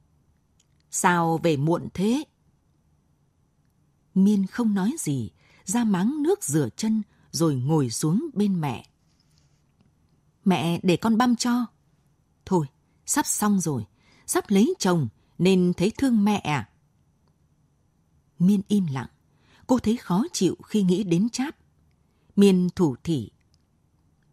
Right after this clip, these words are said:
"Mẹ, con không muốn lấy Cháp." Con dao nặng trĩu trong tay mẹ. Mẹ quay ngoắt lại. "Con nói gì? Sao lại thế? Ngày mai người ta sang hỏi rồi."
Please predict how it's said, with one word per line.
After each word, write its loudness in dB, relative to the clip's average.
"Mẹ, -4
con 0
không 0
muốn 2
lấy 2
Cháp." -4
Con 2
dao -2
nặng -2
trĩu -4
trong -2
tay -4
mẹ. -4
Mẹ -4
quay -2
ngoắt -8
lại. -10
"Con 2
nói 2
gì? -2
Sao 2
lại 0
thế? 2
Ngày 6
mai 2
người 4
ta -2
sang -4
hỏi 0
rồi." 2